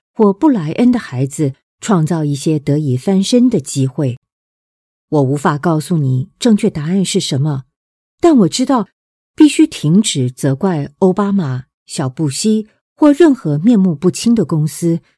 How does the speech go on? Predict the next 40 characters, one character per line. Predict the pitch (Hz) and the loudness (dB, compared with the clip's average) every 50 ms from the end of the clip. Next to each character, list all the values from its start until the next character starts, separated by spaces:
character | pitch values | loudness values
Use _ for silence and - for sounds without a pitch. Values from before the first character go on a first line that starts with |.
| _ _ _ _ _ _ _ _ _ _ _ | _ _ _ _ _ _ _ _ _ _ _
并 | _ 185 165 147 | _ 2 2 2
开 | 135 - - - 165 160 | 2 -2 -6 -6 -4 -4
始 | 160 - - - 131 127 - | -4 -4 -4 -2 -4 -2 0
问 | 180 165 160 | 0 -2 -2
自 | - - 185 | -2 -4 -6
己， | 143 - - 147 139 135 131 131 - _ _ _ _ _ _ _ _ _ _ | -6 -4 -2 -2 0 0 -2 -4 -8 _ _ _ _ _ _ _ _ _ _
我 | 226 214 | 6 6
们 | 240 277 | 6 6
究 | - 359 330 | 6 4 4
竟 | - 311 240 | 4 4 2
可 | 190 - - 160 | 2 0 -2 -4
以 | 165 165 151 135 131 - | -2 -2 -2 -4 -4 -4
如 | _ 147 151 170 208 | _ -2 0 0 0
何 | - - - 156 139 151 | -2 -2 -4 -4 -4 -4
改 | 147 - 170 139 123 | -4 -6 -6 -6 -4
善 | 131 - - 185 160 143 | -4 -4 -2 -2 -2 -2
现 | 135 - - 190 151 127 | -4 -2 -2 -2 -2 -2
况？ | 123 - - 170 147 131 135 - _ _ _ _ _ _ _ _ _ _ _ _ _ _ _ _ _ _ _ _ _ _ _ _ _ _ _ - | -4 -6 -8 -8 -8 -8 -10 -12 _ _ _ _ _ _ _ _ _ _ _ _ _ _ _ _ _ _ _ _ _ _ _ _ _ _ _ 2
我 | 285 330 | 2 4
想 | - 277 196 175 | 4 4 2 2
问 | 180 220 214 202 | 4 4 4 4
布 | 196 254 233 | 4 4 2
莱 | 196 180 151 147 | 2 2 0 -2
恩 | - - 202 202 202 208 - - _ _ _ | 0 2 4 4 4 2 0 -4 _ _ _
是 | - - - 320 | -2 2 2 2
否 | - 175 | 2 0
和 | 139 - - 147 | -4 -2 -4 -4
我 | 156 190 175 | -2 0 -2
一 | 139 127 135 | -2 -2 -2
样 | 175 175 165 151 | -2 0 0 -2
会 | 147 - 180 151 | -2 0 -2 -2
做 | - 170 151 - | 0 -2 -4 -2
噩 | - 185 175 | 0 0 0
梦， | 160 190 226 214 156 147 - _ _ _ _ _ _ _ _ _ _ _ _ _ _ _ | 2 2 0 0 -2 -4 -8 _ _ _ _ _ _ _ _ _ _ _ _ _ _ _
将 | - 185 170 170 | -2 0 0 0
近 | 175 - 180 156 | 0 -2 -4 -2
二 | - - 190 165 | 0 0 0 0
十 | 147 - - 165 | -2 -2 -2 -2
年 | 165 160 143 147 160 | 0 0 0 -2 -2
来， | 165 151 147 151 147 | -2 -2 -4 -4 -6